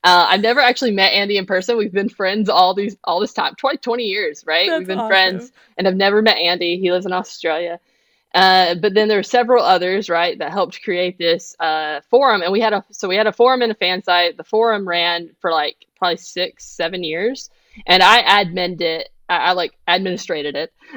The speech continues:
Speaker 1: uh, at the
Speaker 2: Mm-hmm.
Speaker 1: very beginning. So I helped set up a lot of the rules and the threads and the conversations that were,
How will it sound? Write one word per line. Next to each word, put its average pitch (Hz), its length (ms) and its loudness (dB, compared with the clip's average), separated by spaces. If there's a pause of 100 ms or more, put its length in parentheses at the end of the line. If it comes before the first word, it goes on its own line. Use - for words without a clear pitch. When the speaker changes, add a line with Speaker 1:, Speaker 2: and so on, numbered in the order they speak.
Speaker 1:
uh, 196 160 4
at 196 140 2
the 190 80 -2
Speaker 2:
Mm-hmm. - 40 0
Speaker 1:
very 202 200 2
beginning. 165 680 -2
So 180 200 2
I 180 160 8
helped 190 260 0
set 175 220 0
up 170 160 0
a - 20 0
lot 160 300 0
of 160 160 -12
the 143 320 -8
rules 214 640 6
and 151 200 -4
the 147 100 -8
threads 196 580 0
and 160 400 -12
the 156 80 -6
conversations 170 800 -4
that 143 120 -4
were, 143 400 -6